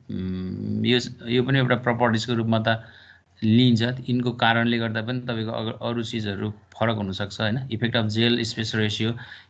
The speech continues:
यो चाहिँ हामीलाई, आ, के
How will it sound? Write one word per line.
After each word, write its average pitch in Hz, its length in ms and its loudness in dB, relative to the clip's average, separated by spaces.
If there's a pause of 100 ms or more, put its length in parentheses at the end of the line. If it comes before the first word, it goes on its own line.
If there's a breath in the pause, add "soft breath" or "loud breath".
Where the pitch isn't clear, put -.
यो 123 60 2
चाहिँ 123 180 4
हामीलाई, 117 160 4
आ, - 80 -4 (2000 loud breath)
के 95 800 -2